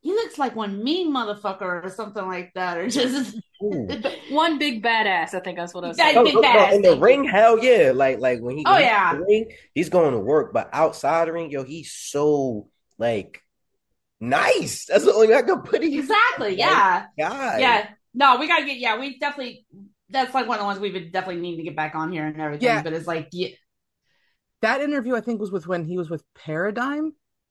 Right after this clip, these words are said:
Speaker 2: Okay.
Speaker 4: Way back when we were doing, when we
Speaker 1: Oh, yeah, yeah, yeah. We haven't done anything with Paradigm in a while and everything. But yeah, no, that's how, yeah, that's how we hooked up with him.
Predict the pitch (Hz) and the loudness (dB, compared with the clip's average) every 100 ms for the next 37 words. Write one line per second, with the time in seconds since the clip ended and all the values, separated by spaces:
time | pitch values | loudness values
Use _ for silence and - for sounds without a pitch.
0 | _ _ _ _ _ - 127 151 180 190 | _ _ _ _ _ -20 -12 -2 0 0
1 | 180 156 139 - 165 165 165 170 330 370 | 0 -2 -4 -8 -6 -2 0 2 6 8
2 | 370 370 349 330 302 285 277 277 302 285 | 8 6 6 6 4 4 2 0 0 0
3 | 277 269 262 247 180 180 214 247 214 190 | 0 -2 -2 -2 -2 -2 -6 -10 -10 -12
4 | 185 165 156 190 180 160 151 160 185 165 | -10 -10 -6 -6 -4 -6 -6 -4 -2 -2
5 | 156 156 151 156 175 202 220 196 175 170 | -4 -6 -8 -8 -4 -2 0 2 0 -2
6 | 190 180 180 202 214 151 170 160 185 214 | -4 -4 -4 -6 -6 -6 -6 -8 -6 -6
7 | 170 190 156 151 156 165 147 151 | -6 -8 -8 -10 -10 -10 -10 -10